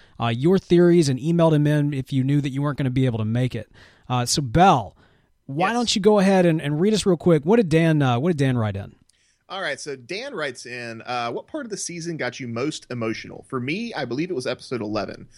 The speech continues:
Speaker 2: Uh, it was the opening when Barry saved the couple in the car explosion, and the boyfriend thought he lost his girlfriend, but then he sees the last minute that Flash saved her, and the only thing he could say was, 'Thank you.'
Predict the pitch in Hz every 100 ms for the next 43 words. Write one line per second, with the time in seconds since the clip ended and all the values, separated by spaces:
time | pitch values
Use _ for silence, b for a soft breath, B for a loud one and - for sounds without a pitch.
0 | b b b 110 123 123 131 190 214 202
1 | 127 127 147 165 - 160 160 117 151 147
2 | 120 - - 156 - - 104 110 87 107
3 | 113 139 180 165 131 127 113 123 110 147
4 | - 147 127 120 107 113 104 104 156 156
5 | - 147 139 110 120 151 131 117 - -
6 | 113 107 - - 320 - 98 104 - b
7 | b 131 131 160 196 202 180 160 139 123
8 | - 107 80 - 107 104 -